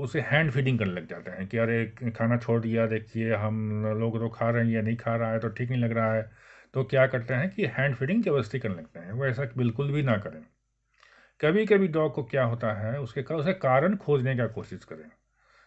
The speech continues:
कारण में क्या है कि कभी-कभी क्या होता है ना कि डॉग साइकोलॉजिकली डिप्रेस्ड हो जाता है। क्यों? क्योंकि उसके साथ कोई इंटरैक्ट नहीं कर रहा होता है,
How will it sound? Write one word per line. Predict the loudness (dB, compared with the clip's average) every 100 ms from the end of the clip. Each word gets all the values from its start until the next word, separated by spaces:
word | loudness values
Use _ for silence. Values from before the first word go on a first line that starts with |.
| _ 0
कारण | 4 6 6
में | 4 4
क्या | 2 4
है | 2 0
कि | -2
कभी-कभी | -2 -2 -2 -2 -4
क्या | -2 -4
होता | -2 0
है |
ना | 0
कि | -2 -6
डॉग | -2 0 -2
साइकोलॉजिकली | -2 -2 0 2 2 2 2 2
डिप्रेस्ड | 0 -2 -2 -2
हो | -4
जाता | -6 -12
है। | -16 _ _ _ _ _ _ _ _ _ _ _ -2
क्यों? | 2 4 2 -4 _ _ _
क्योंकि | 0 2 2
उसके | 2
साथ | -2 -2
कोई | -2
इंटरैक्ट | 0 -2 2 4 4 2
नहीं | 0
कर | 2
रहा | 0
होता | -2 -6 -10
है, | -12 -20